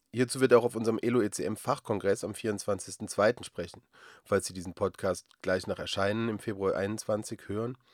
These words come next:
und sich im Anschluss noch weiter informieren wollen. Vorab auch in dieser Folge nochmal der Hinweis, dass wir Corona-bedingt nicht gemeinsam in einem Raum sitzen und uns unterhalten, sondern dass wir das via Webmeeting-Tool machen und, ähm, dass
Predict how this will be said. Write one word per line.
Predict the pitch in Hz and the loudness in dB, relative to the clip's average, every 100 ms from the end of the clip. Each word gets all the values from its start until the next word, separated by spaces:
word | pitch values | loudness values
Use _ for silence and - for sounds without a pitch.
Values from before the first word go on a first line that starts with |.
| - - - - _ _ - | -20 -20 -20 -20 _ _ 0
und | 110 107 104 | 2 2 0
sich | - 98 | -6 -4
im | |
Anschluss | 101 107 123 101 | -2 0 -2 -4
noch | 92 | -2
weiter | 85 95 92 | 0 0 0
informieren | 80 - 90 90 87 | -6 -8 -8 -6 -6
wollen. | 82 80 - _ _ _ - - - _ | -8 -12 -14 _ _ _ -20 -20 -20 _
Vorab | - 139 - - | 4 8 8 4
auch | - 135 | 4 4
in | 131 | 4
dieser | 120 185 175 | -2 2 4
Folge | 165 151 147 | 6 4 6
nochmal | 127 110 95 | 4 4 2
der | |
Hinweis, | 95 151 151 147 143 - - _ _ | 2 2 2 2 -2 -6 -16 _ _
dass | - 113 | -6 -4
wir | 107 | -4
Corona-bedingt | 95 107 139 151 131 135 123 | -4 2 6 6 6 0 0
nicht | 120 143 | -2 -2
gemeinsam | - 101 110 104 | 2 4 4 2
in | 101 | -2
einem | 69 92 | -2 -2
Raum | 92 123 147 | 2 2 2
sitzen | 131 - | -4 -4
und | 113 | -4
uns | 104 - | -4 -8
unterhalten, | 113 104 107 98 104 | -6 -2 -2 -2 -6
sondern | 98 101 101 | -2 -2 0
dass | 92 - | -2 -6
wir | 92 | -8
das | 90 - | -10 -10
via | 92 90 | -6 -2
Webmeeting-Tool | 92 90 101 92 98 - 98 95 | -2 -4 -8 -8 -10 -10 -8 -6
machen | 90 87 - 95 | -4 -4 -6 -12
und, | 87 85 87 - - | -10 -10 -12 -12 -14
ähm, | 82 - _ _ - _ - | -14 -16 _ _ -20 _ -12
dass | - - | -12 -10